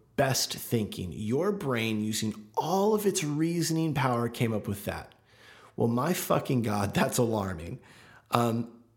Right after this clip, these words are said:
and, and thank God I don't have that brain, right? Thank God I don't have to walk around knowing that those were my best ideas.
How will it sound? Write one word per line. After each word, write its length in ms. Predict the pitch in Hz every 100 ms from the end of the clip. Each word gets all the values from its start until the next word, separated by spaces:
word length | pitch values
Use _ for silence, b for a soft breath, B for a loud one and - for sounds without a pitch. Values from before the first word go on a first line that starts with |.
| _
and, 140 | 127 -
and 220 | 160 156
thank 440 | - 220 233 - -
God 540 | 123 123 85 76 73 -
I 120 | 110
don't 340 | 107 113 113 -
have 440 | 104 98 98 98 - _ _
that 360 | 110 101 90 -
brain, 380 | - 55 - - _ _ _
right? 340 | - 110 117 - - b b b b b b -
Thank 460 | - 214 254 -
God 360 | 123 117 120 113
I 160 | - 151
don't 140 | 180
have 280 | 151 139 131
to 60 | 123
walk 460 | 107 113 123 -
around 400 | 131 120 110 110
knowing 380 | 104 104 104 101
that 260 | - - 101
those 380 | 120 131 139 -
were 100 | 107
my 200 | 92 98
best 540 | - 101 104 - -
ideas. 800 | 104 104 101 95 98 95 -